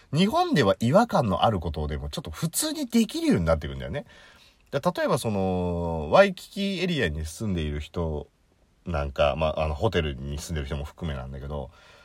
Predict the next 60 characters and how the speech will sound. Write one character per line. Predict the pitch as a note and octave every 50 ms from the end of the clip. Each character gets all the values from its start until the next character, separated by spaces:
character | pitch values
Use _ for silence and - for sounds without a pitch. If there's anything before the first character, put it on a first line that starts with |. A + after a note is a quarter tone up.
| - -
も | D3+ D#3+ B2 F#2+ F#2 E2+ D2 C2 -
う、 | _ _ _ _ _ _ _ _
あ | - D2+ D2+ C#2+
の、 | C#2 B1+ B1 C2 C#2+ - _ _ _ _ _ _ _ _ _ _ _ _ _ _ _ _
裸 | _ - - F#3+ A3 C#4 E4 - - F4 F4
で | F4 E4
過 | - - E4 C#4+
ご | D#4+ E4
し | D4+ - -
て | A3+ D3+
る | A#2
人 | G#2+ - -
っ | F2+
て | -
結 | - - - A3 - _
構、 | - A2+ F2+ A2
い | A2
や、 | G2
裸 | - - F#3+ F#3+ C#4 D#4+ - - - F4 E4
は | E4 D#4+
語 | A3+ F3+ G#3+ A3
弊 | - C#4 C4+ B3+
が | C4+ C4+
あ | C4
る | F3 G#2+
な。 | E2+ D2 D#2 - - F#3 E3+ - -
<laughs> | - - - E3+ D#3+
そ | - - F#3+ -
う。 | - - _ _ _ _ _ _ _ _ - _ _ - - - - - G3+ F#3+ - -
僕 | - A2 A2 F#3 G#3+ G#3 - C#4 D4 C#4
が | D#4 D#4
ロ | C#4+ B3 C4+ D4+ -
ビ | F4+ D#4+ D4 C4
ー | F#3+
で | C#3 A#2+ A2+
全 | G#2 F#2+ G2+ D3 E3+ G#3+ A#3 C4+ C#4
裸 | D#4 D4+
で | C#4 D4
歩 | D4 C#4+ C#4+ E4+
い | D4+
て | C#4
た | B3 B2+
ら、 | A#2
そ | - - - - F3+
れ | B3 C#4
は | C#4+ C#4+ C#4 B3
そ | A#3+ - A#3+ A#3
れ | B3 A#3
で | A3+ B3+
ね、 | A#3+ A#3+
ワ | G3+ E3+ E3+ F3+ F#3+ A#3
イ | B3 A3+
キ | - - - -
キ | - C#4+
で | C4 E4
も | C#4 B3 G3
問 | D3 C3+ C#3+ D3 D3 D3 C#3+
題 | C#3+ C3+ B2+ B2
あ | A2+ A2+
る。 | A2+ E2 -